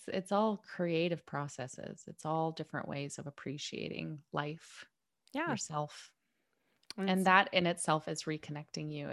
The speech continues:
Speaker 1: and connecting you deeper with source.
Speaker 2: Yeah. That's a great balance. I would probably say doing something creative is probably one of the best balancing acts between
Speaker 1: Mm.
Speaker 2: going into the spiritual and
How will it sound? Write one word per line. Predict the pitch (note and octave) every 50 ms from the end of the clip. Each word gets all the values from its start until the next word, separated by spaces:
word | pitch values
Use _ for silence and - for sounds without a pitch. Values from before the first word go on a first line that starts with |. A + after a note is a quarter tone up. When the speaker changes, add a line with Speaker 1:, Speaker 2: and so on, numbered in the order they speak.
| - -
Speaker 1:
and | D#3 D3+ D3 D3 -
connecting | - E3 D3 D3 - - D#3+ D3 D3
you | D3 -
deeper | - D#3+ D3+ - - D3+
with | D3 D#3+ D#3 -
source. | - - - - - F3 - - - - _ _ _ _ _ _ _ _ _ -
Speaker 2:
Yeah. | F3 F3+ G3 F#3 _ _ _ _ _ _ _ _ _ _ _ _ _ _ _ _ -
That's | - A#3 -
a | C#4 F#3
great | - - - - F3 E3 E3 D#3 -
balance. | D3 C3 B2 - F#2+ F#2+ - - - - - - - _ _ _ - - - - -
I | G3+ A3
would | C4+ B3+
probably | - B3 A3 G3 G3 G3+ G3
say | - - G3 F#3+
doing | F3 - F#3+ F#3+ F#3+ G3
something | - - F3+ E3 - E3+ E3+
creative | - - E3 D#3 D#3 D#3 C3+ C#3 D3
is | D3 -
probably | - - D#3 D3+ D3+ D3 D#3 E3+ D3+ D3+ D3+
one | D#3 D#3 E3 D3+ D#3 D#3 D#3+ E3
of | D#3 D3+ D#3 - _ -
the | E3+ D#3+ D#3+ D#3 D3 - _ -
best | E3+ D#3 D#3 D3+ - - - - E3 D#3
balancing | - D3+ D3+ D3+ D#3 D#3 D3+ - E3 D#3 C#3+ -
acts | A#2 G2+ - - - -
between | - D#3+ - - F3 D#3+ D3+ D3 C#3+ C#3 D3+ - _ - - - - - - D#3
Speaker 1:
Mm. | D3 D3 C#3 C3 - _ _ _ _ -
Speaker 2:
going | - F#3+ F3 F3 E3+ E3
into | D#3+ D#3+ E3
the | D#3+
spiritual | - - - D#3 D3 D3+ - - D3+ C#3+ C#3+ C#3 - _ -
and | D#3 D3 D3 C#3+ C#3+ C#3 C#3 C#3 C#3 C3+ C3+